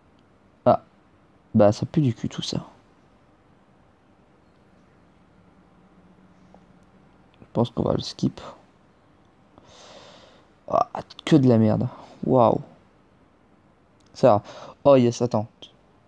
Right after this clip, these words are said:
Non. Attends. Oh non, me dis pas que. Oh si. Parfait. Oh, j'ai eu peur.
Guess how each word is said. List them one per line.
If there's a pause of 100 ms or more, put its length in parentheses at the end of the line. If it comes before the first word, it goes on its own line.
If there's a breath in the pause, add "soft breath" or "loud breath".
Non. (560)
Attends. (540)
Oh
non,
me
dis
pas
que. (3750)
Oh
si. (640)
Parfait. (560)
Oh,
j'ai
eu
peur.